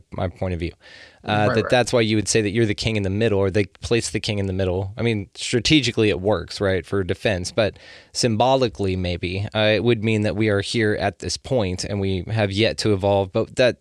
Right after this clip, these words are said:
Speaker 1: again, that my, what this confirms to me, this idea that my optimism is for naught, you know, that this is, like, the worst it is. This is the lowest density that it is.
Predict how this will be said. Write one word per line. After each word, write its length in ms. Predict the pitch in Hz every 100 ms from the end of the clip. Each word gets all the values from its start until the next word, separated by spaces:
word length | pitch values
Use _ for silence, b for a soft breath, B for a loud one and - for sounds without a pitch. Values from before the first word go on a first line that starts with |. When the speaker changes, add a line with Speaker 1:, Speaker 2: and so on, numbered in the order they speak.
| _ -
Speaker 1:
again, 360 | 127 120 135 110
that 120 | 110
my, 260 | 120 104 92 B B -
what 120 | 135
this 160 | 170 -
confirms 380 | 143 127 120
to 80 | -
me, 80 | 117
this 180 | 104 -
idea 260 | 101 104
that 100 | 104
my 120 | 107 110
optimism 600 | 113 - 113 104 98 95
is 400 | 104 101 95 - -
for 160 | -
naught, 460 | 110 104 78 71 - -
you 100 | 113
know, 140 | 110
that 160 | 101 95
this 180 | 117 113
is, 100 | 104
like, 160 | 107
the 120 | 110 98
worst 420 | 95 95 - 98
it 120 | 85
is. 300 | 80 - -
This 180 | 104 104
is 40 | 107
the 40 |
lowest 440 | 110 107 98 -
density 480 | 110 101 - 95 92
that 180 | 87 90
it 100 | 85
is. 280 | 76 -